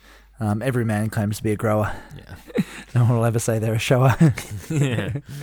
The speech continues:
Speaker 1: Um, but no, it's been fun, Ted. It's been fun.
Speaker 2: I've, I've thoroughly enjoyed this exploration.
Speaker 1: We've jumped on the Cavalan train and we are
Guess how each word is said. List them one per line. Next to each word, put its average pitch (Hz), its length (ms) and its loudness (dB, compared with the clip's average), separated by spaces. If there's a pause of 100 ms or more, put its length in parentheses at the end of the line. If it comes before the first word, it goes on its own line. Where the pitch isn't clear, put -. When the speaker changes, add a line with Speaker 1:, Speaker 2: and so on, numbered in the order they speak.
(1040)
Speaker 1:
Um, 110 500 -4
but 104 220 -10
no, 113 320 -6 (380)
it's - 100 -20
been 180 160 0
fun, 160 320 0
Ted. 113 160 -4
It's 127 100 -8
been 160 200 -6
fun. 139 380 -4 (320)
Speaker 2:
I've, 214 360 -2
I've 180 300 -2
thoroughly 147 1040 0
enjoyed 110 380 0
this 101 220 -4
exploration. 85 800 -8
Speaker 1:
We've 143 160 0
jumped 175 260 2
on 160 100 0
the 135 60 -4
Cavalan 143 380 0
train 143 360 -2
and 131 260 -4
we 127 120 -2
are 120 320 -4